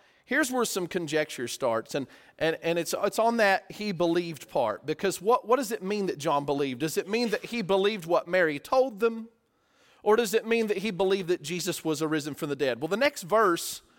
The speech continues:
says this, "For as yet they did not know the scripture that he must rise again from the dead. Then that disciple went away, then the disciples, rather, went away again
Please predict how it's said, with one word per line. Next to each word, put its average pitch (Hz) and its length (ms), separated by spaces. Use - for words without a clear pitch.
says 190 360
this, 185 260
"For 214 180
as 190 300
yet 285 240
they 220 140
did 269 240
not 202 260
know 185 160
the 156 100
scripture 185 520
that 156 120
he 185 120
must 175 240
rise 165 320
again 151 360
from 147 180
the 147 100
dead. 135 420
Then 160 140
that 170 180
disciple 156 480
went 151 200
away, 135 500
then 202 160
the 180 80
disciples, 165 640
rather, 147 300
went 175 240
away 156 300
again 131 420